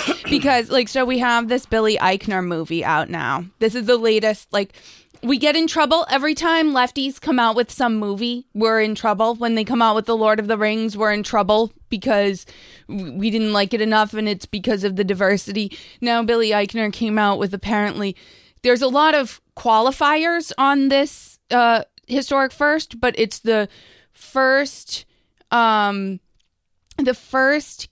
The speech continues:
gay rom-com from a major studio.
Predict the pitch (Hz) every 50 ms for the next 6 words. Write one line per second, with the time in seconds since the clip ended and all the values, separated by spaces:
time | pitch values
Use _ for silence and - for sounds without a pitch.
0 | - 196 - 254 254 240 240 240 233 240 240 240 233 226 - - 196 196 196 226
1 | 233 233 233 233 226 226 - 240 247 226 220 220 214 208 208 - - 240 226 220
2 | 214 214 214 208 208 208 214 208 208 185 214 202 190 - - - 214 208 190 170
3 | 156 151 135 - - -